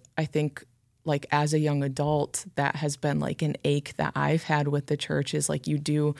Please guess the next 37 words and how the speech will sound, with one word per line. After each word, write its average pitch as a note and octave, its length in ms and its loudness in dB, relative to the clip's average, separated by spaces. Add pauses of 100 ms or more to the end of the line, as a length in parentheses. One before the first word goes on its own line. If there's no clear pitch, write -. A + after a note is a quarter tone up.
(240)
you D#3+ 120 4
have D#3+ 280 2
ministries D#3 560 2
and D3 180 0
for C#3+ 240 0
ways C#3+ 400 0
for D3+ 200 -2
people D3 280 -4
to D3 200 0
engage C#3 500 0 (280)
who - 180 2
are D3+ 180 2
kids D3 640 0
and D3+ 180 0
who D#3 200 0
are D3 160 -2
teens. D3 580 2 (500)
And D#3 220 6
if - 240 2
you're D#3 140 4
lucky, D3+ 400 2
maybe D3 400 4
they D3+ 160 0
have D3 260 -2
a C#3+ 60 -2
college D3+ 480 0
ministry, D3+ 640 0 (420)
and E3 160 4
then D#3+ 120 4
it D3+ 140 0
jumps D3+ 440 0
immediately D3 760 2
to, C#3 420 -2
like, - 320 -4 (300)
marriage D3 380 2
and D3 160 -2
families. - 640 -4